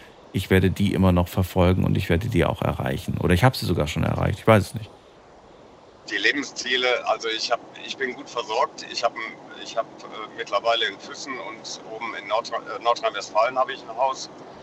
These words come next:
Speaker 2: Ähm, ich hatte auch eine wirklich wundervolle Frau kennengelernt, die allerdings die Uniform nur liebte.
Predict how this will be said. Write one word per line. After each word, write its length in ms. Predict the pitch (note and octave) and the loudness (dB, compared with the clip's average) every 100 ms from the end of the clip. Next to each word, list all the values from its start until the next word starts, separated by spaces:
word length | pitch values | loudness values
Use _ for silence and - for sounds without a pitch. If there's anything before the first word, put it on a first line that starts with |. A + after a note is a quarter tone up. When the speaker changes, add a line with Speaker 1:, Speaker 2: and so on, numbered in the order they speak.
| - - - - - | -20 -20 -20 -16 -2
Speaker 2:
Ähm, 460 | A2+ A2+ A2 G#2+ - - G#2+ | 2 2 0 -8 -12 -12 -4
ich 120 | - | 0
hatte 220 | C3 C3 | 2 2
auch 240 | A#2 A#2+ | 2 2
eine 260 | - A#2+ A2+ | 0 -2 -4
wirklich 360 | A#2+ - A2+ - | -8 -8 -12 -12
wundervolle 880 | C#3 C3 C3 B2 - - B2 A#2+ | -6 2 4 4 -2 -4 -2 -2
Frau 240 | - A#2+ C#3 | -4 -2 -2
kennengelernt, 800 | B2+ A2+ G#2+ G#2 G#2+ A#2 C#3+ - - - - - - - | -2 -8 -6 -2 2 2 0 -12 -18 -18 -18 -20 -18 -14
die 180 | - B2+ | -10 -2
allerdings 520 | A2+ B2 A#2+ A#2+ - | 2 2 0 -4 -10
die 80 | C3 | -12
Uniform 520 | - C#3+ - G#2+ G#2 | -8 -8 -6 -8 -8
nur 320 | G#2 G#2+ G2 - - - - - - - | -4 -2 -2 -4 -16 -18 -18 -20 -18 -10
liebte. 460 | - - - G2 | -6 -6 -8 -8